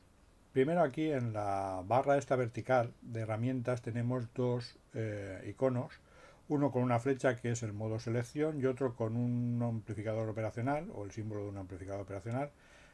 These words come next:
que es el modo componentes. Vamos a ver la diferencia. Si estamos en modo componentes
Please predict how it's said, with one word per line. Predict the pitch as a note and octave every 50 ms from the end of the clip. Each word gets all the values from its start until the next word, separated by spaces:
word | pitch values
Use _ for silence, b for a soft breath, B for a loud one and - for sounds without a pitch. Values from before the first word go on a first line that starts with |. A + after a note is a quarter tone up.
| B B -
que | -
es | C3 B2+
el | C3+ B2 A#2
modo | A#2+ A#2+ B2 B2 B2+ C3 A#2+
componentes. | A#2 G#2 F#2+ F2 F2+ E2+ E2+ D#2+ D#2+ - - G2+
Vamos | A2 B2+ C3+ C3 C3
a | B2
ver | B2+
la | B2+ B2 A2+
diferencia. | G2+ - - F2+ F2 F2+ F2 E2+ - - - E2+ E2+
Si | - - G#2
estamos | - - C#3+ C#3+ D#3 D#3 C#3+
en | C#3+ B2+
modo | B2 C3 C3+ C3+ C3 C3 C3 B2+ - - - A#2+ A2 G#2 -
componentes | - A#2 A2 G2+ A2 A2+ C#3 D3 C#3 A#2+ A2 A#2+ D#3 F#3 - - -